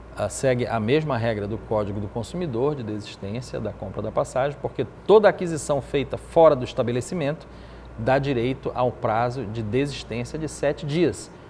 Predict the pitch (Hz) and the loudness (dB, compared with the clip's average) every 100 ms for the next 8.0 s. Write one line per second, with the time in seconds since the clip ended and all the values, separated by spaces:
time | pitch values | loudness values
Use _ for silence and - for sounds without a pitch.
0 | - - 110 - 160 139 120 170 - - | -16 -10 -8 -2 0 2 0 -2 -6 -16
1 | - 120 156 233 185 147 139 123 - 120 | -4 2 4 4 2 4 4 4 -2 -2
2 | 117 - 117 123 - 95 135 180 180 - | -2 -4 -4 -4 0 2 2 0 -6 -14
3 | - - 127 143 - 170 175 185 170 - | -14 -4 0 0 -2 -4 -2 -2 -4 -6
4 | 196 180 170 - 160 160 156 156 135 - | -4 -2 -4 -4 -2 -2 -2 -2 -2 -2
5 | 127 156 156 - 185 156 180 - - - | -4 -2 -2 0 0 0 -4 -12 -14 0
6 | 143 143 156 147 147 139 139 123 120 - | 6 6 6 0 -6 -4 -4 0 0 4
7 | 165 170 - 110 110 - 170 127 131 | 4 4 0 -2 -2 -2 -2 -2 -4